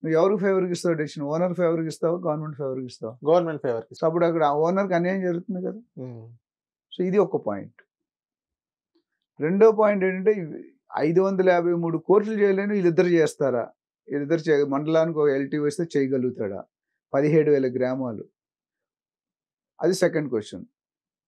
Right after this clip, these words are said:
Speaker 1: మూడోది ఎలిజిబిలిటీ లేకుండా ఇప్పుడు వీళ్ళిద్దరూ కుమ్మక్కైతే ఎల్టీఓ, ఎల్టీఏఓ and government ముగ్గురు కుమ్మక్కైతే ఓనర్‌కి హండ్రెడ్ అండ్ ట్వంటీ పర్సెంట్ అన్యాయం జరుగుతుంది అనేది ఒక కల్పన, ఒక
Speaker 2: అపోహ.
Speaker 1: అపోహ.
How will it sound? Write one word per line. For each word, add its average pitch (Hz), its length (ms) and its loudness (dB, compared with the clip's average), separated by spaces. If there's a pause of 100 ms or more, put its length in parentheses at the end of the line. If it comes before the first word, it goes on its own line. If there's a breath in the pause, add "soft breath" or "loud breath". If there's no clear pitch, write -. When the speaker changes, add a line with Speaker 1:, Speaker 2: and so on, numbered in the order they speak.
(240)
Speaker 1:
మూడోది 202 380 8
ఎలిజిబిలిటీ 214 400 2
లేకుండా 214 460 2
ఇప్పుడు 175 280 0
వీళ్ళిద్దరూ 175 500 2
కుమ్మక్కైతే 202 720 2 (840)
ఎల్టీఓ, 190 600 2
ఎల్టీఏఓ 170 640 0
and 208 180 -4
government 143 440 -2 (760)
ముగ్గురు 185 260 2
కుమ్మక్కైతే 202 560 0
ఓనర్‌కి 202 440 0
హండ్రెడ్ 170 280 0
అండ్ 196 120 -2
ట్వంటీ 175 220 0
పర్సెంట్ 170 340 -2
అన్యాయం 160 300 -2
జరుగుతుంది 151 460 0
అనేది 165 280 -4
ఒక 185 180 -4 (1120)
కల్పన, 135 360 -2 (460)
ఒక 123 260 -8 (760)
Speaker 2:
అపోహ. 123 380 -4 (120)
Speaker 1:
అపోహ. 143 280 0